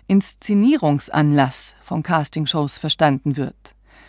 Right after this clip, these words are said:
weswegen musikalische und ästhetische Aspekte der Darbietungen angeblich nicht wirklich von Bedeutung sind.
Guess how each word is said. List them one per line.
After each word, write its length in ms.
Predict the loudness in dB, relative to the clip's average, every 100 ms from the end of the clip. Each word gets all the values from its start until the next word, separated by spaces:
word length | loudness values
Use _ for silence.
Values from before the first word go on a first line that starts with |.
| _ _ _ -6
weswegen 420 | -2 2 2 2
musikalische 760 | 0 -2 -2 0 2 0 -2 -2
und 160 | -2
ästhetische 680 | -2 -6 -4 -4 -2 -2 -2
Aspekte 500 | -2 -2 -4 -4 -4
der 140 | -4
Darbietungen 840 | 0 0 0 -4 -10 -6 -4 -4 -2
angeblich 720 | 2 2 2 0 -2 -4 -4 -4
nicht 260 | -4 -2
wirklich 400 | -2 -2 -4 -6
von 160 | -6 -6
Bedeutung 480 | 0 0 0 -4 -6
sind. 260 | -6 -10